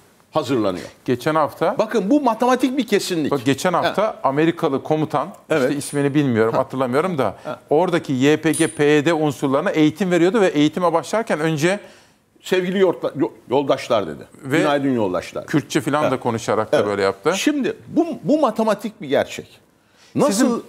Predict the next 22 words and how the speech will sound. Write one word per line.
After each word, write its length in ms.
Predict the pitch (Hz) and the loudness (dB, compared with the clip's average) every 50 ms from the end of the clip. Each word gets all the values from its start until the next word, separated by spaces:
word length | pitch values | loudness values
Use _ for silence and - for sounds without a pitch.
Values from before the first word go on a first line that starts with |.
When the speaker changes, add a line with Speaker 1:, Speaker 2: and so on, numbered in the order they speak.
| - _ _ _ | -18 _ _ _
Speaker 1:
iyi, 360 | - 165 190 202 175 - - | -2 0 0 0 -2 -4 -4
bakın 260 | 104 104 - - 87 85 95 | -4 -4 -4 -4 -8 -4 -2
nasıl 340 | 127 202 233 226 - 170 135 - - - _ | 0 0 0 -2 -4 -4 -4 -4 -8 -18 _
İstanbul 520 | - - - - 170 208 226 190 160 123 | -12 -12 -4 0 0 0 2 0 -2 0
depremi 380 | 98 107 98 - 95 92 92 90 | 0 -2 -2 -2 -4 -4 -4 -4
olacaksa 640 | 78 82 87 - 165 185 185 - - - 180 180 175 - - - | -6 -6 -4 -2 -2 -2 -2 -4 -2 0 0 -2 -2 -8 -6 -4
bu 140 | 170 220 | -2 0
da 40 | 208 | 2
olacak 460 | 208 143 135 120 123 110 - 131 101 - - - _ - | 2 2 4 2 2 2 0 -2 -4 -4 -10 -18 _ 0
eğer 260 | 151 170 180 190 180 | 2 2 4 2 2
engellemezse. 800 | 143 127 123 127 117 113 110 107 101 90 85 80 - - - - - - | 0 -2 -2 0 0 0 0 0 -2 -4 -6 -8 -10 -12 -16 -16 -2 0
Speaker 2:
Engelleyelim. 600 | 180 185 196 190 202 190 185 180 170 139 113 - - - | 0 0 2 2 2 2 4 2 2 2 0 -4 -4 -2
Speaker 1:
Evet. 160 | 156 131 85 - - - | -2 -2 -2 -4 -2 0
Speaker 2:
Nasıl 220 | - 233 254 285 | 0 2 2 2
Speaker 1:
İki-, 80 | 240 202 | 2 2
Speaker 2:
engelleyeceğiz? 600 | 165 151 147 143 - 147 117 107 110 95 - - | 2 2 2 2 2 0 2 2 0 0 2 0
Speaker 1:
ha, 40 | |
iki 220 | 220 208 - 254 226 | -2 2 2 0 2
bin 60 | 220 | 2
yirmi 320 | 208 202 190 190 190 190 | 0 0 0 0 0 0
üç 120 | 185 165 - | -2 -2 0
seçimi 520 | - 143 127 - - 135 139 170 208 190 | -2 -2 -2 0 0 2 2 2 2 0